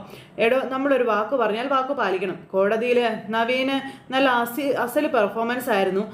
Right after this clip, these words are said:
അവന്, അവനൊരു ഗംഭീര പാർട്ടി കൊടുക്കണ്ടേ?" എന്നൊക്കെ ചോദിച്ചു. അപ്പോൾ "കൊടുക്കണം, കൊടുക്കണ്ടെന്നൊന്നും ഞാൻ പറഞ്ഞില്ലല്ലോ" എന്ന് നന്ദു പറയുമ്പോൾ "എന്നാൽ ഞാൻ അവനെ വിളിച്ചിട്ടുണ്ടെന്നുള്ള കാര്യം അനി പറയുക കേട്ടോ. പിന്നെ നമ്മൾ സ്ഥിരം കാണുന്ന ഹോട്ടലിലേക്ക് വരാനും പറഞ്ഞിട്ടുണ്ട്. അപ്പോൾ പിന്നെ നീ ഇല്ലാതെ ഞാൻ എങ്ങനെയാടി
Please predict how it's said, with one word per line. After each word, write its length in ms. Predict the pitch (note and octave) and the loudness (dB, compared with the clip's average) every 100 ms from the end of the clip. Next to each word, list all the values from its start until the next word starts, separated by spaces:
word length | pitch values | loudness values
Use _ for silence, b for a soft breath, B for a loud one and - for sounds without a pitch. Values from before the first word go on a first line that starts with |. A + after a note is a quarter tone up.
| B B | B B
അവന്, 340 | G3+ G#3+ A3+ A#3 F3 | 0 2 2 2 0
അവനൊരു 360 | F3+ A#3 B3 C4 A#3 | 0 0 2 2 2
ഗംഭീര 340 | A#3+ C#4 D4+ C#4+ A#3+ | 0 0 0 0 2
പാർട്ടി 260 | B3+ C#4 | 0 2
കൊടുക്കണ്ടേ?" 400 | D#4+ G#3+ A3+ G#3 G#3+ | 0 0 0 2 2
എന്നൊക്കെ 240 | G3+ A3 A#3 | 2 2 4
ചോദിച്ചു. 320 | F#3+ F#3+ G3 - | 2 2 -2 -2
അപ്പോൾ 160 | - G#3 | -2 2
"കൊടുക്കണം, 500 | G3 F#3 F#3+ A#3+ A#3+ C4 B B - | 4 4 4 2 2 -2 B B 2
കൊടുക്കണ്ടെന്നൊന്നും 800 | A3 G#3+ C#4 D4 D4 D4+ D4+ D4+ | 4 4 2 2 2 2 0 -2
ഞാൻ 140 | D4+ | -2
പറഞ്ഞില്ലല്ലോ" 600 | C#4+ A3+ A#3+ C#4 C4 B3+ B3 A3+ | 0 0 2 2 4 4 0 -2
എന്ന് 140 | A#3 A3+ | -4 0
നന്ദു 220 | G3+ A#3 | 2 4
പറയുമ്പോൾ 440 | G#3+ G3+ G3+ G#3 G#3 - | 4 4 4 2 0 -2
"എന്നാൽ 180 | A3+ A#3+ | -2 0
ഞാൻ 160 | A#3+ | 2
അവനെ 160 | A#3+ A#3+ | 2 4
വിളിച്ചിട്ടുണ്ടെന്നുള്ള 680 | A#3 G3 B3+ A#3+ A3+ G#3+ G#3+ | 4 2 0 -2 0 2 2
കാര്യം 300 | G#3 G3 A#3+ - D4 | 2 0 -2 -6 -4
അനി 140 | D#4+ | 0
പറയുക 320 | D4 A#3+ A#3 | 2 4 4
കേട്ടോ. 180 | F#3 E3+ - B B B - | 2 -2 -8 B B B 0
പിന്നെ 260 | G#3+ G#3 G3+ G3 B B | 2 4 2 0 B B
നമ്മൾ 300 | G#3 G#3+ G#3+ A#3+ A#3+ | 0 2 4 2 2
സ്ഥിരം 280 | A#3+ A3 A#3+ | 2 2 2
കാണുന്ന 280 | A#3 A3+ A#3 | 0 0 0
ഹോട്ടലിലേക്ക് 540 | A3 G#3+ A3 G#3+ G#3 | 2 2 2 2 2
വരാനും 460 | A#3+ A3 A#3 A3+ B3 | 0 2 2 2 0
പറഞ്ഞിട്ടുണ്ട്. 520 | C4 G#3+ G#3+ A3+ G3 - - B - | 0 0 0 0 0 -2 -8 B -4
അപ്പോൾ 180 | F#3 A3 | 0 2
പിന്നെ 200 | A#3 A#3 A#3 | 2 2 0
നീ 80 | D4+ D#4 | 2 2
ഇല്ലാതെ 280 | C#4+ C4+ | 2 2
ഞാൻ 200 | C4 A#3+ C4 | 0 0 0
എങ്ങനെയാടി 340 | B3+ A#3+ G#3+ | 0 0 2